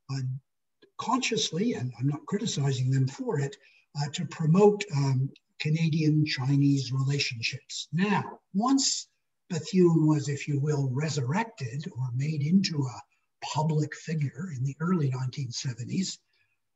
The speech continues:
authors and historians and journalists and filmmakers, uh, knew about him,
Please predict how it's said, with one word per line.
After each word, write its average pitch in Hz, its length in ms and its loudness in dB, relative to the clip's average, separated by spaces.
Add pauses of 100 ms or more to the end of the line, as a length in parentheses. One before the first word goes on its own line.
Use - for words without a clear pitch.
authors 220 560 6
and 170 160 0
historians 143 840 -2
and 117 320 -6 (100)
journalists 180 600 2
and 110 160 -12
filmmakers, 208 960 4 (520)
uh, 151 280 -2 (1400)
knew 285 220 8
about 131 320 4
him, 202 320 -2